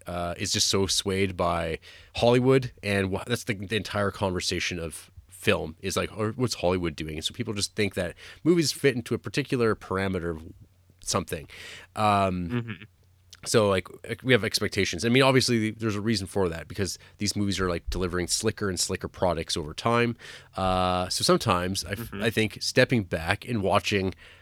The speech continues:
Speaker 1: a Charles Band movie, uh, it c-, it'll either help you, like, uh, appreciate how slick movies are, but at the same time illustrate how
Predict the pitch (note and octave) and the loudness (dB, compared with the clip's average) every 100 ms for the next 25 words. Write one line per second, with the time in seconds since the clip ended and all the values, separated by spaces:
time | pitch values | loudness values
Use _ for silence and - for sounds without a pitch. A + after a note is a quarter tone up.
0 | - _ _ _ - - C3 A2 A2+ G#2+ | -20 _ _ _ 0 4 4 6 8 8
1 | C3 F#2 E2+ E2 F2 - - - - G#2 | 8 6 2 2 0 0 -8 -20 -6 2
2 | G#2 G2+ G2 G2 F#2+ F#2+ C3 - C#3+ D3+ | 4 6 6 6 4 0 -4 -4 4 6
3 | D#3+ D#3+ D3+ A#2+ C#3 C#3 C3 A2+ G2+ F#2 | 6 6 4 4 4 4 4 4 2 -2
4 | - _ _ _ _ - - - - - | -8 _ _ _ _ -6 -6 -8 -10 -2
5 | C3 C3+ - D3 D3 - - - A2 G#2+ | 0 0 2 2 2 -2 -12 -4 -2 2
6 | - - C3 - A#2+ A#2 A#2+ A2 - A2+ | 0 0 -2 -2 0 2 4 0 0 0
7 | C3+ D3+ - - - D3 C#3+ G3 G3+ F#3+ | 2 0 -2 -6 -2 -2 2 2 4 2
8 | F3+ C3 D#3+ D3 - D#3+ C3+ - - - | 2 2 2 2 4 2 2 -4 -20 -20
9 | _ _ _ _ _ - - - B2+ B2+ | _ _ _ _ _ -16 -10 -2 2 4
10 | A#2+ G#2+ | 2 0